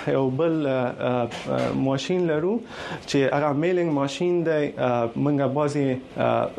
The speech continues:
کولی شو په هغه په واسطه هغه اسکنر چې تاسو په ابتدا کې ولیده، آ، په هغه په واسطه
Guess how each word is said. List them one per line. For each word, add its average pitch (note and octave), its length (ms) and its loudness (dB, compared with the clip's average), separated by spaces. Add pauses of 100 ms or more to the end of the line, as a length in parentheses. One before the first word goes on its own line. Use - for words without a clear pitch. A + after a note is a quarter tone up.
(280)
کولی E3 320 4
شو C3 180 0
په C3 120 -2
هغه D3 100 2
په D#3+ 120 -2
واسطه C3+ 640 0 (300)
هغه C3+ 140 4
اسکنر D3 420 2
چې D#3+ 160 -8
تاسو D#3 240 0
په C#3 120 0
ابتدا C3+ 320 0
کې E3 140 -4
ولیده، F3 480 0 (420)
آ، C3 120 2
په D3+ 180 -2
هغه F#3+ 120 2
په F3 140 -2
واسطه D#3+ 720 0